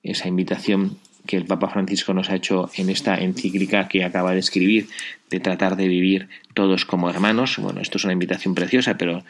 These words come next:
nosotros, ¿cómo vamos a poder hacerlo? Bueno, pues nos cogemos de la mano del padre Irala Ogoitia para poder escuchar de la Santísima Virgen María, ella,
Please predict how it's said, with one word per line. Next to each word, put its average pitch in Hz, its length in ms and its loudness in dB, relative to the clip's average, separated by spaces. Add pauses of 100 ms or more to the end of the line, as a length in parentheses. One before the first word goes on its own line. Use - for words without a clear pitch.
(280)
nosotros, 101 440 0 (320)
¿cómo 104 240 4
vamos 95 240 2
a 101 60 -6
poder 92 220 0
hacerlo? 104 360 -2 (140)
Bueno, - 160 -14
pues - 180 -18
nos 92 120 -8
cogemos - 520 -4 (380)
de 95 120 2
la 95 100 4
mano 113 400 2
del 92 680 -2
padre 98 300 2
Irala 95 420 0
Ogoitia 104 360 2
para 92 180 0
poder 95 240 2
escuchar 95 500 -2 (500)
de 90 180 -2
la 85 460 -4
Santísima 98 640 0
Virgen 95 680 0
María, 110 640 2
ella, 110 520 2